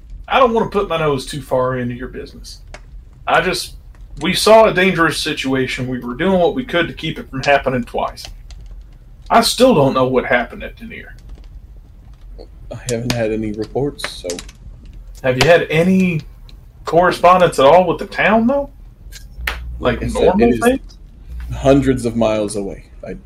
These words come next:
Speaker 2: we don't
Speaker 1: Fair.
Speaker 2: any, anything we would have sent by now to reach them would have been months ago.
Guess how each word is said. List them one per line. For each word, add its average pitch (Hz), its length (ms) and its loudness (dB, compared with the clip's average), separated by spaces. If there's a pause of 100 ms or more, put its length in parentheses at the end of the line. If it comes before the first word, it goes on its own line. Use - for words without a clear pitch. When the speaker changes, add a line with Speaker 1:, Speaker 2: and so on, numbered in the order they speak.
Speaker 2:
we 98 120 -6
don't 101 280 -2 (520)
Speaker 1:
Fair. 494 340 -4 (460)
Speaker 2:
any, 143 580 4 (340)
anything 165 420 2
we 160 120 8
would 147 140 8
have 131 100 2
sent 135 380 0
by 123 180 4
now 127 480 0 (580)
to 107 120 -18
reach 107 260 -4
them 110 320 -2 (1000)
would 104 120 -6
have 98 100 -6
been 104 140 -2
months 101 240 -6
ago. - 180 -20